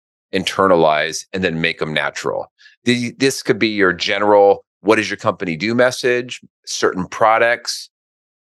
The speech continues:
Uh, maybe there's comment, uh, common questions that come up or obje-, objections, and you just want, you wanna be ready to go with how you reply or respond to your customer.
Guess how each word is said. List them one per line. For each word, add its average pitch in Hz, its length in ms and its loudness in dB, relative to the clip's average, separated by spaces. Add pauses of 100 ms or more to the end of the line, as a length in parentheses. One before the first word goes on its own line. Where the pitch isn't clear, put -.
Uh, - 140 -12
maybe 95 240 2
there's 90 320 0 (560)
comment, 120 520 2 (100)
uh, 107 180 2
common 117 320 0
questions 113 480 0
that 120 80 -4
come 123 220 -2
up 123 240 2
or 92 260 6
obje-, 95 320 -6 (100)
objections, 101 720 -2
and 104 100 -6
you 92 60 -10
just 107 220 -6
want, 110 240 2 (100)
you 104 160 -6
wanna 107 260 2 (640)
be 104 400 0
ready 104 320 0
to 95 120 -4
go 92 480 4
with 95 180 -2
how - 220 -2
you 98 200 -4
reply 92 800 2
or 90 140 2
respond 87 400 -2
to - 20 -10
your 95 120 2
customer. - 440 -4